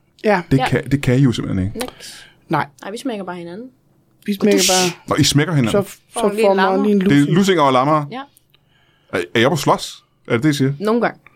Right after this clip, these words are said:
Speaker 3: Men det er
Speaker 1: Nogle gange,
Speaker 3: svært.
Speaker 1: men det er lidt svært, fordi, altså, det ligner lidt bare en, der slås om med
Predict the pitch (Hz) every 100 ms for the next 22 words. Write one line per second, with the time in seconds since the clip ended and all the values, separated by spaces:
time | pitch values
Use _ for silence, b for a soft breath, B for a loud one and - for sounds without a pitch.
0 | b b b - 185 196 208 202 160 156
1 | 156 175 185 190 185 - 196 185 180 175
2 | 165 156 - 156 147 156 160 - _ -
3 | 175 175 190 180 165 165 165 143 139 135
4 | 123 123 - 135 135 131 131 - _ _
5 | - - _ _ 220 185 143